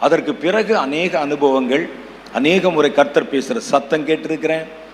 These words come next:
இயேசுவை பல நூறு முறைகள் முகமுகமாய் தரிசித்திருக்கிறேன், தரிசனத்துல பார்த்திருக்கிறேன்,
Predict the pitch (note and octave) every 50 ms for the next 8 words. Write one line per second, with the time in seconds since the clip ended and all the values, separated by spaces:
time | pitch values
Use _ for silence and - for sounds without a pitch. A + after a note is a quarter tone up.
0 | - - - - - - B2+ D3+ E3 D#3+ - E3+ E3 D#3 A2+ - - A#2+ B2+ D#3
1 | F3+ F#3 E3+ F3+ G3+ G#3+ G#3+ G#3+ G3 E3+ D#3 D#3 D#3+ D#3+ C#3 D#3 C#3+ A2 - -
2 | - - - - - - B2 C3+ B2+ F3+ F#3 F#3 E3 F3+ F3+ F3+ F#3+ F#3+ F#3 -
3 | C3 C#3 D3 - - D#3+ C#3+ - D3+ D3 C#3+ - D3 C#3+ D3+ D#3+ D#3+ D3+ - -
4 | - - - - - - - - C3 C#3+ E3+ F#3 F3+ - G3 F#3 F3 F3 E3 D3+
5 | C#3 - - C3 C#3 C3 - D3+ C3 B2+ A#2 C3 C3 B2+ C3+ D#3 E3 -